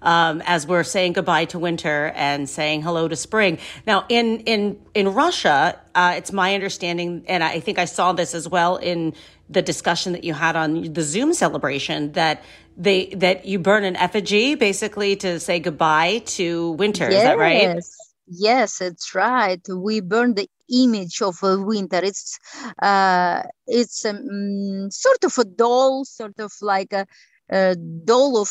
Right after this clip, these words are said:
Speaker 2: like, a, maybe I would say ugly woman of winter.
Speaker 1: <laughs>
Speaker 2: So we need to burn it down to make sure that we say goodbye for good. So goodbye to winter for good. We are tired of cold. We want to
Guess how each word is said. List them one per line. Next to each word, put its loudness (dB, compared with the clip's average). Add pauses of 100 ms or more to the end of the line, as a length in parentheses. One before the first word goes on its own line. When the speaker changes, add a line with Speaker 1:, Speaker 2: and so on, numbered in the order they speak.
Speaker 2:
like, -2
a, -4 (160)
maybe -2
I 2
would -6
say -2
ugly -2
woman -6 (160)
of -6
winter. 6
Speaker 1:
<laughs> 0
Speaker 2:
So -4
we 4
need 4
to -4 (460)
burn 2
it -2
down 0
to -4
make -6
sure 0
that 4 (380)
we 2
say -2 (380)
goodbye 2
for -10
good. -8 (200)
So -6
goodbye -2
to -6
winter -6
for -2
good. -4
We 0
are 0
tired 2
of -14 (180)
cold. 2 (260)
We -10
want -10
to -12